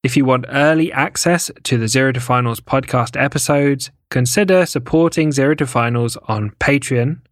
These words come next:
where you'll also get loads of other benefits, for example, my full course on how to learn medicine.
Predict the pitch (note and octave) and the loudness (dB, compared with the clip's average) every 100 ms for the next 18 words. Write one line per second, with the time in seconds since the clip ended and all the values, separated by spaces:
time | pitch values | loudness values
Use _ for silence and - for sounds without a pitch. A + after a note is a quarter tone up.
0 | _ _ _ _ _ B2 B2+ B2+ C#3+ D#3+ | _ _ _ _ _ 0 2 2 2 0
1 | D#3 C3 A#2+ B2+ B2+ D3+ F3+ F3 D3 B2 | 0 0 -2 0 2 4 4 2 0 0
2 | A#2 A#2 A#2+ A2+ - A#2+ B2 - - - | -2 0 -2 -2 -2 -4 -4 -10 -12 -4
3 | B2 A#2+ B2 B2+ B2 B2 A#2+ A#2 A2 E3+ | -2 0 0 0 0 -2 0 -2 -2 2
4 | E3 D#3 - B2 B2 - A#2+ A#2 A#2 - | 2 0 0 0 0 -4 -4 -2 -4 -2
5 | C#3 C3+ B2+ B2 A#2 A2+ A#2+ A#2 - G#2 | 0 0 -2 -2 0 0 -2 -2 -4 -8
6 | G#2 B2 | -8 -10